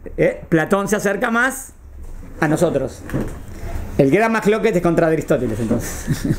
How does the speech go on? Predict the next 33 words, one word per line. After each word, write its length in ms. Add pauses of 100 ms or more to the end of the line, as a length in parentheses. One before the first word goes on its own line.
<laughs> 80
¿Entienden? 420 (300)
Aquí 220
está 120
el 60
gran 160
machloket. 400 (720)
No 260
hay 160
machloket 500
con 140
Aristóteles 540
de 100
que 80
Dios 160
existe, 340
¿entendieron? 580 (1300)
O 80
sea, 200
no 120
hay 80
machloket 720
en 100
el 120
pensamiento 760
de 100
que 100
Dios 160
existe. 420 (1300)
En 140
el 80
pensamiento 600
no 320